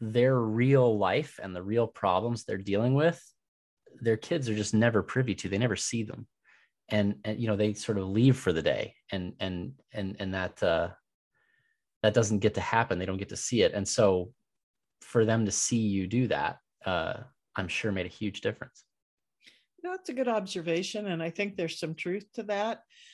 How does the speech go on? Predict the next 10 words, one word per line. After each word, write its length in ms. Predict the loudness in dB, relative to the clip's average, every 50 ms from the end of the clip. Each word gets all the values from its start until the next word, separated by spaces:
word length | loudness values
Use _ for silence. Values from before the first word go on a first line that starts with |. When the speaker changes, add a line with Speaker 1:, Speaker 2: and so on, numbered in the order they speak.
| -20 _ _ -6
Speaker 2:
Um, 440 | -4 -2 -2 -2 -4 -6 -8 -10 -12 -16 _ _ _ _
you 160 | -8 -6 -4
know, 120 | -4 -2 -2
our, 520 | -2 -2 -2 -4 -2 -2 -2 -2 -4 -4 -4
our 140 | -4 -4 -4
poor 260 | -4 -4 -2 -2 -2
daughter, 540 | -2 0 0 2 2 2 2 0 0 0 -2 -4 -6 -4 -4 -4 -4 -4 _ -16 -16 -16
<laughs> 580 | -18 _ _ -14 -12 -12 -12 -14 -16 -14 _ -4
when, 260 | -4 -4 -4 -6 -10 -16 -20 -20 -20 -20 -20 _ _ _ -8
uh, 60 | -6